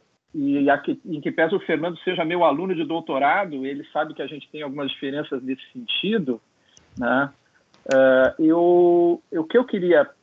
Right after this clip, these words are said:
levantar como objeção, até pra pensar, é a, é a seguinte. Talvez eu não precise, nem me-, mesmo vocês, eu que tenho uma posição moderada, mais próxima do Shelley Kagan, é,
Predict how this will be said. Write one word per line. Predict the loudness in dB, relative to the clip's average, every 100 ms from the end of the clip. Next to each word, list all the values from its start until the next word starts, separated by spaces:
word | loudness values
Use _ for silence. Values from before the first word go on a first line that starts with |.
| _ -6
levantar | -2 0 0 -2 0 -2
como | -2 -4
objeção, | -4 -4 -6 -8 -2 0 2
até | 0 -2 -4
pra | -2 -4
pensar, | -4 -8 -8 -4 -2 0
é |
a, | -4 -6 -8
é | -8
a | -8 -10
seguinte. | -8 -8 -6 -8 -8 _ _ -20 -20 -20 _ _ _ _ _ -20 _ _ -2
Talvez | 2 4
eu | 4
não | 4
precise, | 2 -4 -4 -6 -4 -4 -6 -8 -6
nem | -4 -2 0
me-, | 0 2
mesmo | 2 2 2
vocês, | 0 2 2 2
eu | 2
que | 0 -2
tenho | -2
uma | -2
posição | -2 -4 -2
moderada, | 0 0 2 4 2 0 -4
mais | -6 -10
próxima | -8 -6 -4 -6
do | -10
Shelley | -10 -10 -10 -12 -10
Kagan, | -8 -8 -10 -16 -18 _ _ _ _ -10
é, | -2 2 4 4 2